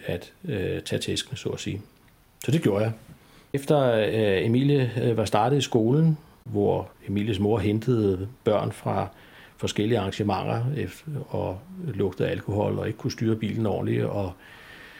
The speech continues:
at, øh, andre forældre rent faktisk havde meldt hende til politiet, som sagde, "Vi kan ikke gøre noget, medmindre vi tager hende på fersk gerning." Så begynder, øh, forældrene jo at, der er jo,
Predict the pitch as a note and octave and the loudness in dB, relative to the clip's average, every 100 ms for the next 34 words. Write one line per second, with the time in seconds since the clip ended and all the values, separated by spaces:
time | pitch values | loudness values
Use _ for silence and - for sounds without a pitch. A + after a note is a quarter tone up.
0 | - - - G2 F#2 - G2 F2+ E2+ - | -20 -12 -4 -4 -2 0 0 0 -4 -10
1 | - - A2 B2+ A#2 A2 A#2 A2 A2 A2 | -8 -2 0 2 2 2 2 0 -2 0
2 | F#2 - A#2 F#2+ G2 G2+ G#2+ G2+ A2 - | 0 -2 -2 0 0 0 -2 -4 -6 -4
3 | F#2+ B2 F3 F#3 D3+ B2 G#2 F#2 A2+ B2 | -2 2 4 4 2 2 2 2 0 2
4 | A#2+ G#2+ G2+ G#2 A2+ F#2+ G2 F#2+ - F#2 | 2 2 2 2 2 0 0 -2 -2 -4
5 | E2+ F#2 F2 F2 - F#2+ F2+ C#3 F3+ - | -4 -8 -4 -2 0 -2 2 2 2 -2
6 | - - - C#3+ D3 B2 A#2+ G#2+ G2+ C#3+ | -12 -6 -2 2 4 4 4 0 -2 -4
7 | G2 F2+ F2 F#2+ - A2 G#2+ A2+ G#2+ F#2+ | -2 -2 -2 -6 -6 -2 2 2 2 2
8 | F#2 - - F2 F2 - - - - - | -2 -8 -10 -8 -10 -18 -20 -20 -20 -20
9 | - - - _ - G#3+ - - - - | -20 -20 -20 _ -20 -20 -20 -20 -20 -20
10 | - - - F#2+ G2 | -20 -16 -4 -2 -2